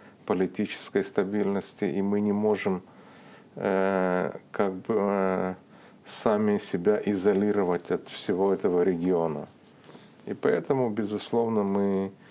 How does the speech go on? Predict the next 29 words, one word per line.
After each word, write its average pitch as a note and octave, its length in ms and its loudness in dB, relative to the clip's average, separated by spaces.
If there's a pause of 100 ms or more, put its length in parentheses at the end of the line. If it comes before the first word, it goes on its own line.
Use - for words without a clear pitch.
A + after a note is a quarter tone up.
(380)
чувствуем G#2 640 -2
какие-то F#2 960 -2 (580)
такие - 440 -2
эффекты - 480 0
отрицательные F#2+ 880 0
и G2 60 -2
у F#2+ 100 0
себя F2+ 400 -2
тоже. E2 540 -2
Но G2+ 120 0
вместе G#2+ 520 -2
с - 100 -6
тем, E2+ 260 0
когда F#2 260 0
я F#2 60 2
сравниваю G2+ 600 2
Израиль F2+ 460 0 (580)
со - 220 0
всем, G#3 280 0
что - 200 -2
происходит F2+ 800 0
в F2 100 0
Орландо, F#2 720 0 (580)
и F#2+ 200 -2
во F#2 180 -2
Франции, F2+ 840 -2
и E2+ 40 -4
в - 100 -16
Париже, F2+ 760 -2